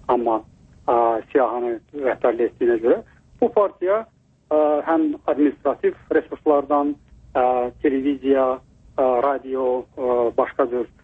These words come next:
ə, demək, imkanlardan, dövlətin, hökumətin imkanlarından istifadə edərək, ə, ə, bütün demək olar ki, seçki kampaniyasında hamıdan irəli gedir.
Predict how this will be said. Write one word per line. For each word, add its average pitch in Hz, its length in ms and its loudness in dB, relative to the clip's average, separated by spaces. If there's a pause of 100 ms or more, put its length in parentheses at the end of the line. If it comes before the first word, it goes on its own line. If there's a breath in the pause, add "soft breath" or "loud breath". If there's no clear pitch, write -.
(260)
ə, 123 480 0
demək, 127 340 0
imkanlardan, 123 720 2 (280)
dövlətin, 127 520 0
hökumətin 120 500 0
imkanlarından 120 560 2
istifadə 120 380 0
edərək, 135 300 2 (600 soft breath)
ə, 156 120 2
ə, 151 680 0 (300)
bütün 160 340 2
demək 147 260 4
olar 131 260 0
ki, 135 200 2 (100)
seçki 143 300 -2
kampaniyasında 123 760 0
hamıdan 123 480 -2
irəli 120 260 -2
gedir. 151 300 2